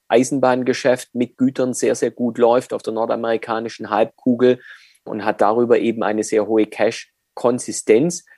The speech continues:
Und das bedeutet Anlegern natürlich auch sehr viel, dass die Dividende also laufend kommt, auch wenn sie nicht so hoch ist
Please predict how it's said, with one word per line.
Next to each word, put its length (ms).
Und 200
das 260
bedeutet 540
Anlegern 440
natürlich 440
auch 140
sehr 220
viel, 240
dass 220
die 140
Dividende 560
also 200
laufend 400
kommt, 320
auch 160
wenn 140
sie 80
nicht 300
so 160
hoch 240
ist 260